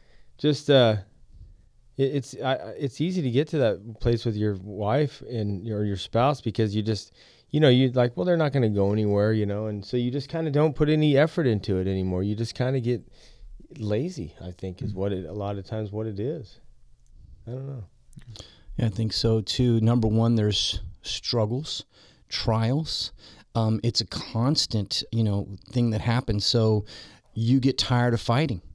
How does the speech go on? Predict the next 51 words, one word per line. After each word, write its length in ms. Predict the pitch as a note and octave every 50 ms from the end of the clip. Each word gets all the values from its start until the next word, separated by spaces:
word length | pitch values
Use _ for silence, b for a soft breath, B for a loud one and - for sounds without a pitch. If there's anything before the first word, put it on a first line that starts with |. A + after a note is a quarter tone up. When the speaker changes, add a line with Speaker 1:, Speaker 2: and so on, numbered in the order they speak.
| - _ - -
Speaker 3:
You 80 | G#2+
know, 180 | G#2+ A2 B2+ C3+ -
a 60 | A#2
relationship, 680 | A2 A2+ A2+ B2 D3+ E3+ - - A#3+ G3+ - - C3 -
<clears throat> 20 |
you 360 | - F3+ E3 B2+ G#2 G#2+ A#2
know, 120 | A#2+ A#2 A#2
one 180 | A#2 A#2+ B2
of 60 | B2
the 60 | A#2+ -
things 220 | C3+ B2 A2+ A2
Speaker 1:
Yeah. 80 | A2 A2+
Speaker 3:
that 100 | G#2 A2+
my 120 | A#2 A2+
wife 240 | G#2+ A2+ B2 C#3 -
and 100 | A#2 - - B B B B B -
I'm 200 | B2 B2 B2 B2
worth 200 | B2 A#2+ A2+ -
fighting 360 | - G#2+ G#2 G#2+ G#2 G#2+ G2+
for. 280 | - - F#2 F2+ F2+ - - _ b b b b
My 280 | - A#2+ B2 A#2+ C3 D3+
wife 440 | D#3 B2+ G#2+ G#2+ G#2+ A2 G#2+ G2 - -
is 140 | - G#2+ G2
worth 280 | F2 F#2 G#2+ G#2 G2 -
fighting 360 | - - G2+ G2+ F#2+ G2+ G2
Speaker 1:
Right. 160 | G2 F#2+ F#2+
Speaker 3:
for. 140 | F#2+ F2+ G2 B B B B B B B
And 200 | - - A#2 A2
so 140 | - - C3
when 160 | B2 B2+ B2
you 80 | B2+ B2
give 200 | A2 C3+ C3+ C3
up 140 | A#2+ A2+ -
the 80 | -
fight, 340 | A#2+ - A#2+ A2+ B2 D3+ - -
you 80 | A#2+ A#2
become 320 | G2+ - - C3 A2+ G#2 - -
apathetic. 720 | A2 G2+ - - - - - G2 F#2+ D#2 - - - - _
Speaker 1:
Yep. 220 | - G2+ G2 G2 b b b b
Speaker 3:
Because 380 | - C3 - D3+ C#3+ C3 B2+ A2
the 120 | B2+ C3 -
enemy's 380 | B2+ C3 C#3 D#3+ D#3+ C#3+ A#2+
in 160 | C3 B2 B2+
there. 300 | C3 C3 C3+ C#3+ C#3+ C#3+ C#3+ - _ _ - - - - F2
We 140 | G#2 A#2 A#2+
both 280 | G#2+ A2 B2 C#3 - -
got 200 | - A#2+ A#2 A#2
our 140 | A2 A2 A#2+
own 160 | C#3 D#3+ -
personal 400 | - - C3+ A#2+ A2 - A2 A2
struggles. 540 | - - - G#2 G2+ F#2+ A#2+ C3 C3+ -